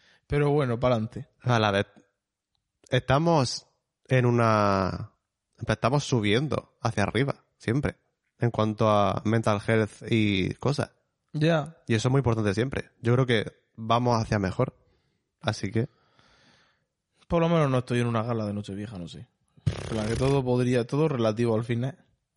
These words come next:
Speaker 2: ¿Qué más cosas quiero hacer este año? Quiero ir más veces a sitios naturales con mis amigas.
Speaker 1: Ah, ¿a robar, mm,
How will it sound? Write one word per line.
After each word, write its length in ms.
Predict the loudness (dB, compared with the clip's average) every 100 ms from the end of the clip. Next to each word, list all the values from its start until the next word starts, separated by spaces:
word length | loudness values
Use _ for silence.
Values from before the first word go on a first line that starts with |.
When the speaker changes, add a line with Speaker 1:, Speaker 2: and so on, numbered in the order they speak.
| _ 0
Speaker 2:
¿Qué 120 | 2
más 100 | 2
cosas 220 | 2 0
quiero 180 | 2 2
hacer 160 | 2 0
este 120 | 2
año? 200 | 2 0
Quiero 680 | 0 2 2 2 0 -2 _ _
ir 240 | 0 2 2
más 540 | 2 2 4 4 2 -2 _ -12
veces 580 | -4 -2 -2 0 -2 -4 _ _ _ _ _ _
a 460 | 0 2 4 4 2
sitios 260 | -2 -2 0
naturales 440 | 2 2 2 2
con 140 | 0 0
mis 100 | 2
amigas. 420 | 2 2 0 -2 -2
Speaker 1:
Ah, 400 | -2 -2 -8 _ -2
¿a 120 | 0
robar, 580 | 2 2 2 2 2 -2
mm, 140 | -4